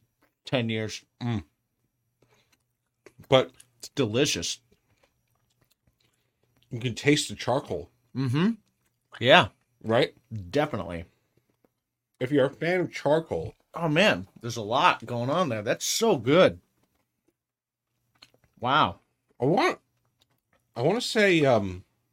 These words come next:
Speaker 1: Mm. Like wood.
Speaker 2: Is it, um,
Speaker 1: Well, I mean, mesquite,
Speaker 2: I mean,
Speaker 1: so
Speaker 2: soy
Speaker 1: wood.
Speaker 2: sauce?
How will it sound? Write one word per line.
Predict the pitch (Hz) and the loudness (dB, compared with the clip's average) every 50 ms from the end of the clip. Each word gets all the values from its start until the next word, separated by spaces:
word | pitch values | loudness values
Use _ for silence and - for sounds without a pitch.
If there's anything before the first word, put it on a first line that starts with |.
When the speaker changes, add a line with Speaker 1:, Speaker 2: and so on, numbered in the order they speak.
| _ _ _ _ _ _ _ _ _ - | _ _ _ _ _ _ _ _ _ -10
Speaker 1:
Mm. | 139 156 165 160 135 117 - _ _ _ _ _ _ _ _ _ _ _ _ _ _ _ _ _ _ _ _ _ _ _ - | -6 -2 -2 -2 -2 -4 -8 _ _ _ _ _ _ _ _ _ _ _ _ _ _ _ _ _ _ _ _ _ _ _ -6
Like | 117 120 117 - | -6 -6 -6 -6
wood. | 104 101 120 151 180 147 101 95 92 - _ _ _ _ _ _ _ _ _ _ _ _ _ _ _ _ _ - | -6 0 2 4 4 4 2 0 -8 -18 _ _ _ _ _ _ _ _ _ _ _ _ _ _ _ _ _ -2
Speaker 2:
Is | 143 117 117 | -2 0 2
it, | 143 151 143 | 2 2 2
um, | 139 135 127 110 92 85 82 - | 2 2 0 0 -2 -6 -12 -6
Speaker 1:
Well, | - 131 | -2 0
I | 139 139 | 0 0
mean, | 131 127 117 | 0 0 -2
mesquite, | 110 101 - - - 147 127 104 - - | -4 -6 -8 -6 -4 -4 -4 -4 -6 -6
Speaker 2:
I | 135 | -6
mean, | 135 131 107 | -6 -4 -4
Speaker 1:
so | 101 | -6
Speaker 2:
soy | 95 92 127 156 | -4 -2 2 2
Speaker 1:
wood. | 170 127 92 | 2 2 2
Speaker 2:
sauce? | - - 349 311 - - - - | -2 -4 -6 -6 -8 -12 -18 -20